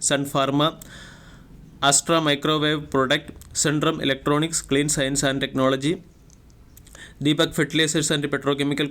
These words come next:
Corporation, ഗാന്ധാർ ഓയിൽ റിഫൈനറി തുടങ്ങിയ പല പ്രമുഖ കമ്പനികളുടെയും ക്വാർട്ടർലി റിസൾട്ട് വരാനുണ്ട്. അതുപോലെ തന്നെ കഴിഞ്ഞ ദിവസം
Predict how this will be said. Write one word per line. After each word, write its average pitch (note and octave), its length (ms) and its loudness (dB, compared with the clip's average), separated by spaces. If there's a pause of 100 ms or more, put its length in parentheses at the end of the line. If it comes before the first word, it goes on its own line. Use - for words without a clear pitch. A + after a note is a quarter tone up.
Corporation, C#3 520 0 (720)
ഗാന്ധാർ D3+ 380 4 (160)
ഓയിൽ D3 220 4
റിഫൈനറി C#3+ 640 0
തുടങ്ങിയ C3+ 380 2 (220)
പല C#3 140 2
പ്രമുഖ C3+ 440 2
കമ്പനികളുടെയും C3 680 2 (120)
ക്വാർട്ടർലി C3+ 340 2 (100)
റിസൾട്ട് B2+ 340 -2
വരാനുണ്ട്. B2 480 2 (320)
അതുപോലെ D3+ 340 2
തന്നെ E3 120 0
കഴിഞ്ഞ D3 280 0
ദിവസം C3 340 2